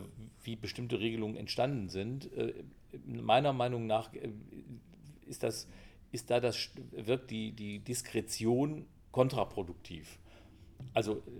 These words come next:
äh, natürlich muss das Steuergesetz ein-, äh, die, das Steuergeheimnis eingehalten werden. Natürlich gilt,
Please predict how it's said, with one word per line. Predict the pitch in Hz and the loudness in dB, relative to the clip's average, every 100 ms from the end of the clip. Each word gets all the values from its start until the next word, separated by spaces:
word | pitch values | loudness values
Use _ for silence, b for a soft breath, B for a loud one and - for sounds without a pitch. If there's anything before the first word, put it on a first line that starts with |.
| - | -6
äh, | |
natürlich | 104 131 135 | 0 2 2
muss | 127 | 2
das | 120 | 0
Steuergesetz | - 143 139 123 131 - | 6 6 6 4 2 2
ein-, | 127 127 | -2 -2
äh, | 120 | -2
die, | 110 110 | -2 -4
das | 107 - | -4 2
Steuergeheimnis | 131 135 131 127 135 123 | 6 6 4 0 -2 -2
eingehalten | - 123 123 117 120 120 110 | -4 -2 -2 0 0 -2 2
werden. | 113 117 | 2 2
Natürlich | 101 95 117 113 107 | -2 0 2 2 0
gilt, | 120 113 110 | 0 0 0